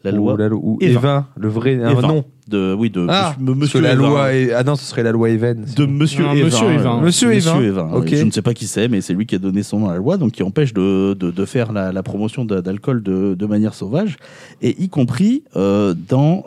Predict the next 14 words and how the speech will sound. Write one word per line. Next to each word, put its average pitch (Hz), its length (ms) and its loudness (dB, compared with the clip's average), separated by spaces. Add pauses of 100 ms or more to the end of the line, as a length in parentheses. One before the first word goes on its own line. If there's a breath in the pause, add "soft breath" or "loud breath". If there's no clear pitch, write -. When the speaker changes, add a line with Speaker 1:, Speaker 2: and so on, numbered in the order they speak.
Speaker 1:
euh, 95 400 0
des, 110 560 0
euh, 92 760 -4
dessins 104 280 -6
animés. 120 280 2
Speaker 2:
Des 170 40 2
podcasts. - 580 0 (300 loud breath)
Speaker 1:
Et 151 60 2
y 151 80 4
compris 147 320 0
dans 190 140 0
des 160 120 0
dessins 151 280 0
animés, 156 540 2